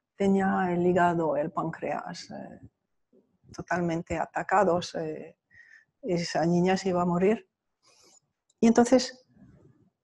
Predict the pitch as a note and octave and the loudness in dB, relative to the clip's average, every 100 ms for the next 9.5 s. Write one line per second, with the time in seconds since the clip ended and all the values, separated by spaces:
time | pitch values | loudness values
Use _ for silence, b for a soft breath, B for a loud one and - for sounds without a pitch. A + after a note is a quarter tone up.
0 | _ _ - A3 A3+ - G#3+ A#3 A#3 G#3+ | _ _ 0 4 6 4 0 4 4 6
1 | F3+ F3+ F#3 F#3+ - _ _ _ _ _ | 4 2 -2 -8 -16 _ _ _ _ _
2 | _ _ G3 F#3 F#3 F3 F#3 A#3 G3+ - | _ _ 0 4 4 6 6 6 4 0
3 | - - _ - - G3+ G3 F#3+ F3+ F#3+ | -14 -18 _ -10 0 2 4 4 4 2
4 | G3+ A3 G3+ - F3 F3 - _ _ _ | 2 2 0 -2 -6 -6 -10 _ _ _
5 | _ _ _ F#3 F#3 A#3+ A#3+ G3 F3+ F#3 | _ _ _ 0 4 4 2 0 0 0
6 | F#3 F3+ - A3+ F#3+ E3+ E3 _ _ _ | 0 -2 2 2 2 0 -8 _ _ _
7 | _ _ G#3 A3 B3 A#3+ A3 G#3 G3 G3 | _ _ 0 4 6 6 6 4 4 2
8 | F#3+ F#3 F3+ F3+ F#3+ F#3 F3+ E3+ - E3+ | 0 0 0 2 2 0 -2 -4 -4 -6
9 | F3 - G#3 A#3+ C4+ | -8 -6 -6 -6 -10